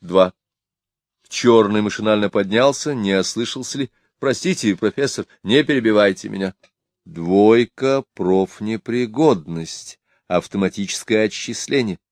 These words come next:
одного из самых способных — фронтовика. На завтра Кулешов, для таких, как я, с нажимом: "Причина отчисления Чёрного очень серьёзная.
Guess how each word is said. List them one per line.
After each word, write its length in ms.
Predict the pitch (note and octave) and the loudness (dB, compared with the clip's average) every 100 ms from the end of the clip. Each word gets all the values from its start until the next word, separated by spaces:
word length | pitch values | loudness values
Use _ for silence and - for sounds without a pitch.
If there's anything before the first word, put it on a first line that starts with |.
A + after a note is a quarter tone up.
| _ _ _ - | _ _ _ -6
одного 600 | E2+ D#2+ F#2 A2+ E3+ F3+ | -4 0 2 6 6 8
из 240 | F3 D#3+ | 6 4
самых 560 | - - D3+ C#3+ C#3 - | -2 -2 0 0 -4 -8
способных — 840 | - - B2 - B2+ G2+ F#2 - _ _ | -12 -8 -8 -4 -4 -4 -6 -8 _ _
фронтовика. 880 | _ A2+ D3 D3+ D#3 D#3+ C#3+ - A#2 - _ _ _ _ _ _ _ | _ -4 -4 -4 -6 -6 -6 -4 -6 -8 _ _ _ _ _ _ _
На 260 | F#2 G2 | -2 0
завтра 460 | F#2 G#2+ A#2+ - F2+ | 2 2 2 0 -6
Кулешов, 680 | - F2+ E2+ - C#3 C#3 - _ _ | -4 -4 -2 0 0 0 -4 _ _
для 120 | - E2 | -12 -8
таких, 400 | F2+ G#2 G2+ - | -6 -2 -2 0
как 260 | F#2 - | -2 0
я, 300 | G2 A2 G#2+ | 2 4 2
с 120 | - | -2
нажимом: 440 | G2+ F2+ F#2+ F#2 E2+ _ _ _ _ _ | -6 -2 0 0 -4 _ _ _ _ _
"Причина 880 | G#2 B2 C3 - D3 F#3 G3 G3 G3 | 0 2 2 4 6 6 6 6 4
отчисления 1000 | F#3 - F#3+ F3 - D#3 D#3 D#3+ E3 D#3+ | 2 0 0 0 0 2 2 0 0 0
Чёрного 500 | C3 C3+ C3+ C#3+ A#2+ | 2 2 2 2 2
очень 320 | A#2+ - B2+ | 2 -2 -6
серьёзная. 680 | - A#2+ G2+ F2+ G2 G2 | -4 0 2 2 0 -4